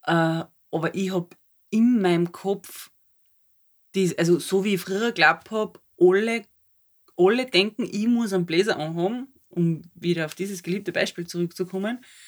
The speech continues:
ähm, hab ich irgendwann gesagt, „Ich zieh keinen Bläser mehr an.“ Und hab das selber für mich bestimmt, hab mir im Kopf mir selber das Okay gegeben. Niemand anderen interessiert das. Ähm, aber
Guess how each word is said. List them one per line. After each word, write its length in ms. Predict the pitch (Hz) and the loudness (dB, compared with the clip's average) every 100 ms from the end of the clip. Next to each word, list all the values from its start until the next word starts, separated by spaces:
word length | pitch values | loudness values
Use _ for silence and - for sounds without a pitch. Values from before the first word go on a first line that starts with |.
| - - - _ _ - | -20 -20 -20 _ _ 2
ähm, 500 | 180 175 175 - - _ _ _ - | 4 6 4 0 -6 _ _ _ -12
hab 200 | - 190 | -2 0
ich 100 | 220 | 2
irgendwann 260 | 233 226 214 | 0 -2 -6
gesagt, 340 | 208 - - _ _ - | -10 -14 -20 _ _ -6
„Ich 220 | 175 185 | -4 -4
zieh 140 | - - - | -8 -14 -18
keinen 420 | - 156 165 170 | -8 -4 -4 -6
Bläser 320 | - 156 147 | -8 -8 -8
mehr 180 | 139 127 | -8 -10
an.“ 320 | 131 147 160 _ _ - | -10 -14 -20 _ _ -10
Und 100 | 185 | -10
hab 100 | 175 | -8
das 220 | 180 - | -10 -2
selber 220 | 190 240 | -2 -2
für 100 | 233 | -6
mich 380 | 220 226 247 262 _ _ _ _ _ _ _ _ | -4 -2 -4 -6 _ _ _ _ _ _ _ _
bestimmt, 640 | 170 - - 285 330 - - - | -10 -8 -2 -2 -2 -6 -14 -12
hab 160 | 180 | -4
mir 160 | 180 175 | -4 -4
im 160 | 175 - | -8 -8
Kopf 480 | - 285 285 - - _ | -4 -4 -6 -20 -20 _
mir 300 | 254 294 320 | 4 4 4
selber 260 | 294 269 247 | 2 0 0
das 140 | 240 | -6
Okay 340 | 226 - 254 | -8 -4 -4
gegeben. 340 | 254 262 262 - _ _ _ _ - | -2 -4 -4 -8 _ _ _ _ -14
Niemand 400 | 151 175 175 139 | -2 0 2 0
anderen 300 | 151 147 139 | -4 -4 -6
interessiert 580 | 139 139 135 - 175 - | -8 -12 -8 -6 -6 -6
das. 180 | 110 - _ - - - - - - _ _ - | -14 -16 _ -20 -20 -20 -20 -20 -20 _ _ -2
Ähm, 540 | 196 190 175 175 175 _ - | 2 2 2 0 -2 _ -2
aber 340 | 170 165 | 0 0